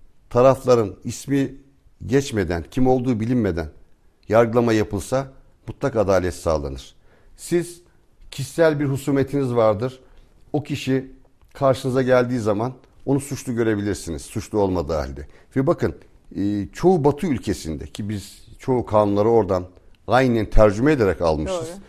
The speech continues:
Speaker 1: Medeni kanunu, borçlar kanunu İsviçre'den almışız, idare hukukunu Fransa'dan almışız, ceza kanunu, e, İtalya'dan almışız.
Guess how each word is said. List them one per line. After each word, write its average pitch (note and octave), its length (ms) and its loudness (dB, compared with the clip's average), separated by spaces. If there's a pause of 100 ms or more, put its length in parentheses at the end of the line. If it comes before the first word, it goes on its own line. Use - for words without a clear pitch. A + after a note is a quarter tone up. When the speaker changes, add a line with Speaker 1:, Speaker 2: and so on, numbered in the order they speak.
(260)
Speaker 1:
Medeni B2+ 340 -4
kanunu, B2 460 0
borçlar A#2 400 -2
kanunu A2 240 -6
İsviçre'den A2+ 500 -8
almışız, A2 560 -8
idare A2+ 320 -4
hukukunu A2 340 -8
Fransa'dan A#2 540 -4
almışız, A2 500 -4
ceza B2 360 4
kanunu, A#2+ 460 2 (500)
e, G#2 300 0
İtalya'dan C3 500 6
almışız. G2+ 600 0